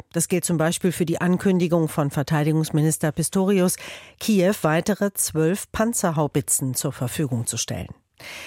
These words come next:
Die Systeme werden garantiert nicht kriegsentscheidend sein. Zudem kommt die größte Bedrohung Nacht für Nacht aus der Luft. Auch Flugabwehr ist also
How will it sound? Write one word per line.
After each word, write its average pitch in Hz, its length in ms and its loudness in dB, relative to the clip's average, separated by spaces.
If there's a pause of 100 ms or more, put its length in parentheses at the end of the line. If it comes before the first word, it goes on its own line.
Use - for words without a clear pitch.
(220)
Die 220 80 2
Systeme 240 500 4
werden 196 400 2
garantiert 180 720 0
nicht - 440 -2
kriegsentscheidend 139 960 -2
sein. 147 320 0 (380)
Zudem 165 440 0
kommt 160 440 -2
die 151 240 0
größte 185 340 0
Bedrohung 160 580 2
Nacht 165 320 -4
für - 140 -2
Nacht 160 380 -2
aus 139 100 -4
der 143 160 -2
Luft. - 420 -2 (800)
Auch 226 160 2
Flugabwehr 139 640 0
ist - 180 -6
also 139 380 -2